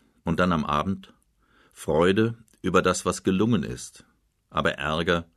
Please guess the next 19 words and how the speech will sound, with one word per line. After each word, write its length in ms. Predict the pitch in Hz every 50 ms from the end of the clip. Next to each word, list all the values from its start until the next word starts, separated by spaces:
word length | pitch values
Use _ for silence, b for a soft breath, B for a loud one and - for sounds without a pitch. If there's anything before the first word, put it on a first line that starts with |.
| b b b b b b b b
über 180 | b 82 80 85
das, 220 | 90 90 - -
was 200 | 90 85 - -
nicht 320 | 90 104 107 - - _ -
geschafft 480 | 78 - - - 67 - - - -
wurde. 320 | 71 65 65 64 - - - _ _ _ _ _ _ _ _ b b b b b b b b b
Dann 200 | b 87 92 95
beginnt 260 | 101 104 117 127 113
die 80 | 113 107
Suche 320 | 92 120 127 117 - 107
nach 160 | 92 92 92 95
Entschuldigungen 880 | 92 85 78 - - 101 107 110 104 98 82 - 73 73 71 67 -
vor 200 | - 82 73 71
sich 180 | 73 73 -
selber 520 | - - 76 76 82 85 87 92 95 95 - b b b b b b b b b b
oder 220 | - 90 87 78 76
auch 140 | 87 -
anderen 440 | - 87 92 107 113 107 95 87 78
gegenüber. 640 | - 82 76 - 82 - 78 76 73 - - -